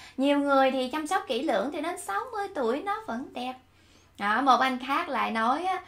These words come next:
đó là "Tôi thích một con chem chép sạch sẽ, thơm tho. Vợ tôi là người như vậy,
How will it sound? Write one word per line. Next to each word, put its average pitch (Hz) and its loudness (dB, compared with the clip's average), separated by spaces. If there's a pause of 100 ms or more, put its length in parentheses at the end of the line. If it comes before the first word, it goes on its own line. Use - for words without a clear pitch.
(240)
đó 294 2
là 226 0
"Tôi 226 -2
thích 370 -2
một 214 -2
con 220 -6
chem 226 -8
chép 254 -8
sạch 208 -6
sẽ, 208 -12 (160)
thơm 269 -4
tho. 262 -2 (420)
Vợ 220 2
tôi 247 2
là 233 -6
người 190 -10
như 220 -8
vậy, 185 -8